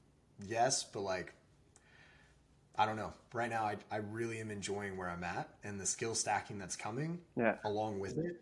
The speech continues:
Speaker 1: is phenomenal. I've grown more in the last three years of working at Gym Launch than I had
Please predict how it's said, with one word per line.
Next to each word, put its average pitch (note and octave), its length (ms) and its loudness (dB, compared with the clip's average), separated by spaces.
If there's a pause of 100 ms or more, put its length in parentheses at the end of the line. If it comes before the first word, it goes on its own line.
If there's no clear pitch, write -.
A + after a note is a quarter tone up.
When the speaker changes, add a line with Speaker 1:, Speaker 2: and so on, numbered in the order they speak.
(100)
Speaker 1:
is F#2+ 600 2
phenomenal. F2 640 -2
I've A2 120 -4
grown C3 240 6
more B2 180 4
in A#2 80 -2
the A2+ 60 -4
last G#2+ 380 0 (120)
three A2+ 220 -2
years G#2+ 260 -2
of F2+ 80 -6
working G2 260 -6
at F#2 80 -4
Gym G2 180 -4
Launch C3 320 -2
than G2+ 100 -4
I F#2+ 80 0
had F#2 360 0